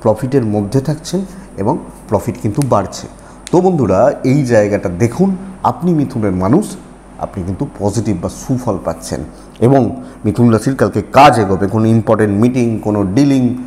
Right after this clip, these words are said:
এই ব্যাপারগুলো কিন্তু চলবে। ব্যবসা অনেকের থেকে ভালো। অধিক টেনশন করবেন না, বেশি ভাববেন না, দৈব সাথে রয়েছে। দাম্পত্য জীবন স্টেবল থাকছে এবং কালকের দিনে আপনি হাউসওয়াইফ হলেও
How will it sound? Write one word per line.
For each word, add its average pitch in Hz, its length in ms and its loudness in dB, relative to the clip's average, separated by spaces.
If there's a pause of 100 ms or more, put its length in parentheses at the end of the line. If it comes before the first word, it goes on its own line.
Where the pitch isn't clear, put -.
(320)
এই 117 80 4
ব্যাপারগুলো 107 420 2
কিন্তু 113 240 -2
চলবে। 139 480 0 (120)
ব্যবসা 160 760 2 (360)
অনেকের 151 420 4
থেকে 101 160 -4
ভালো। 87 180 -6 (1500)
অধিক 131 220 4 (100)
টেনশন 151 380 2
করবেন 143 340 0
না, 160 120 0
বেশি 135 240 -2
ভাববেন 113 420 -2
না, 151 160 -2 (440)
দৈব 117 280 4
সাথে 120 320 -2
রয়েছে। 85 340 -4
দাম্পত্য 175 500 2
জীবন 92 280 -2 (380)
স্টেবল 175 360 -2
থাকছে - 400 -8 (320)
এবং 160 360 4
কালকের 127 380 2
দিনে 110 220 0
আপনি 120 220 0
হাউসওয়াইফ 151 680 0
হলেও 87 200 -2